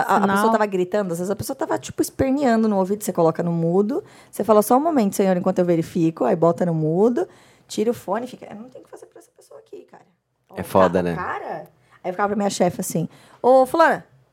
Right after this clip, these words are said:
Speaker 1: cara aqui, ó, gritando no meu ouvido." "Só um minutinho, senhor, eu tô ouvi-, eh, estou ouvindo o senhor." "Sim, já volto."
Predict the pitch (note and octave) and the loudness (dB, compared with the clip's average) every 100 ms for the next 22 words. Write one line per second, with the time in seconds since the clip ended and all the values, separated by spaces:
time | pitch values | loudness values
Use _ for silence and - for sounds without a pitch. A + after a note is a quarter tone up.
0 | _ _ _ _ C4 F4 E4 - D#4 F#4 | _ _ _ _ -2 -2 -2 -10 -10 -2
1 | D#4+ - - - F3+ D4 - D#4 F4+ G4+ | 0 0 -2 -12 -14 -14 -6 -4 -4 -6
2 | G4+ G4+ A4 - F4+ F4+ - - - _ | -6 -4 -4 -4 -8 -8 -10 -16 -18 _
3 | _ - - C#4 D#4 E4+ C4+ C#4+ C4+ C#4 | _ -14 -2 0 0 -2 -2 -2 0 4
4 | C4 C4 C4 B3+ B3+ B3+ A3 G#3+ G#3+ B3+ | 4 4 2 0 0 -2 0 0 2 2
5 | C#4 D4 C#4+ - C#4+ G#3 F#3 - - G#3 | 2 0 -4 -2 2 4 2 -2 -6 -2
6 | G#3 C4 D#3+ D4 A#3+ | 0 0 0 2 0